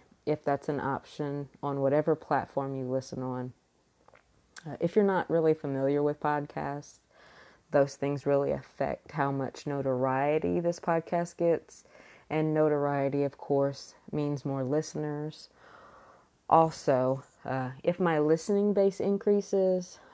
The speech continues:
I definitely do not have a problem with creating social media pages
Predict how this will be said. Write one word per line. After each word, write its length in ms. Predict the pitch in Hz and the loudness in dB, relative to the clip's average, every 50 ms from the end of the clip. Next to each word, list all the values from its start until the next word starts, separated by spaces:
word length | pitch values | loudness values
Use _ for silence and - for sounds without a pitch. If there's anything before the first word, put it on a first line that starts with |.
| - - | -14 -10
I 220 | 156 151 147 143 143 _ _ _ | -8 -6 -6 -6 -8 _ _ _
definitely 880 | - 165 156 160 - - - 160 131 - - 151 156 156 151 151 143 143 - _ | 2 2 2 2 -4 -6 -6 -6 -6 -6 -6 -4 -2 -2 -2 -2 -4 -8 -6 _
do 140 | 147 143 143 | 0 0 0
not 500 | 139 143 143 143 143 139 143 143 - - | 0 -2 -4 -2 -2 -2 -2 -2 -4 -6
have 280 | 143 - 160 151 151 | -6 -6 -4 -2 0
a 100 | 156 156 | 0 0
problem 520 | 156 - - 147 143 139 135 143 143 143 143 | 0 -2 -2 -2 -2 0 0 -2 -4 -4 -6
with 180 | 143 - _ | -8 -10 _
creating 420 | - - 147 143 143 139 147 151 147 | -2 0 2 2 2 2 0 -4 -8
social 560 | - - - 139 143 147 147 - - 156 147 | -8 -4 -2 0 0 0 0 -2 -2 -2 -2
media 340 | 147 143 139 135 139 139 139 | -2 -4 -4 -4 -2 -2 -2
pages 600 | - - 139 139 135 - 135 139 135 131 - | -2 -2 -2 -2 -2 -2 -2 -4 -4 -6 -8